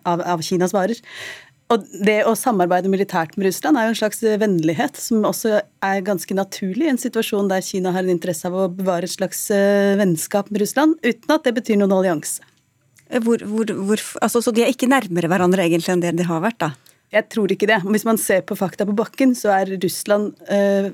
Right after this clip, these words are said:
Speaker 1: for Kina veldig ubetydelig, mens Kina for Russland er veldig viktig. Og det er,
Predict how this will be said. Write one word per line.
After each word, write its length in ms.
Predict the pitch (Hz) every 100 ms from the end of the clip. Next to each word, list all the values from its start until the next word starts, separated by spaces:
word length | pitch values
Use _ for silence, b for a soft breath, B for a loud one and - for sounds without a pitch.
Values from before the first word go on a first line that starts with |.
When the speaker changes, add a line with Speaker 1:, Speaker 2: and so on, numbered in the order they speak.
| -
Speaker 1:
for 200 | - 190
Kina 520 | - 196 180 208 226
veldig 320 | 220 175 175 -
ubetydelig, 600 | 180 214 196 170 285 294
mens 360 | 208 190 -
Kina 220 | - 185 180
for 140 | 190
Russland 340 | 165 - 185
er 80 | 196
veldig 220 | 185 170
viktig. 320 | 185 - 196 190 B B B -
Og 160 | 220 220
det 100 | 196
er, 160 | 196